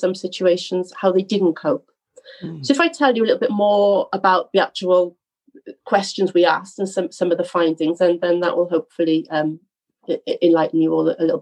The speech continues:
Speaker 1: bit more.
Speaker 2: Brilliant.
Speaker 1: So
Speaker 2: Thank you.
Speaker 1: it was an online survey, largely taking a qualitative approach. Um, we asked, first of all, um, participants to define stress. So by completing the sentence,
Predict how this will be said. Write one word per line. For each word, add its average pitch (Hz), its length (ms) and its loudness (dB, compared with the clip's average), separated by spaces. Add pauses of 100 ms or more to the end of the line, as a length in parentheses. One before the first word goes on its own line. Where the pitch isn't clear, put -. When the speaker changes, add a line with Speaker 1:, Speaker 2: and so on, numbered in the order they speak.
Speaker 1:
bit - 60 -4
more. 165 260 -2 (340)
Speaker 2:
Brilliant. 143 340 -4
Speaker 1:
So 262 260 0
Speaker 2:
Thank - 240 -14
you. 147 120 -14
Speaker 1:
it 277 100 2
was 285 120 0
an 339 80 4 (120)
online 277 420 2
survey, 196 560 -4 (120)
largely 220 300 -4
taking 185 340 -10
a - 120 -18
qualitative 180 580 -4
approach. - 600 -10
Um, 185 280 2
we 196 160 2 (160)
asked, - 420 -14
first 214 240 -2
of 196 100 -4
all, 185 260 2 (200)
um, 170 400 0 (400)
participants 196 500 0
to 196 100 -6
define 202 540 0
stress. - 440 -4
So 185 320 0 (220)
by 196 100 2
completing 233 500 -2
the 196 60 -2
sentence, 185 520 -2